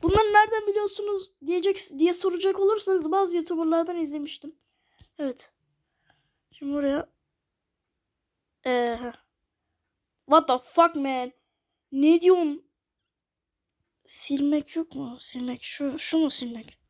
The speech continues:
Şu mu siliyor? Hangisi siliyor? Hangisi siliyor abi? Hangisi? Oğlum hangisi siliyor? Heh. Şimdi ne?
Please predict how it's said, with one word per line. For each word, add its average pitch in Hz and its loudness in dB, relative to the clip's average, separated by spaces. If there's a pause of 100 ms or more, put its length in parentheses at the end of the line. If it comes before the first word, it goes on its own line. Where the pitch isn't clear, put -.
(160)
Şu - 4
mu 440 8
siliyor? 285 4 (840)
Hangisi - -6
siliyor? 480 4 (1400)
Hangisi - -4
siliyor 247 -4
abi? 269 -8
Hangisi? 269 -8 (1600)
Oğlum 262 -6
hangisi 311 -4
siliyor? 247 -10 (560)
Heh. 285 2 (920)
Şimdi 339 0
ne? 339 2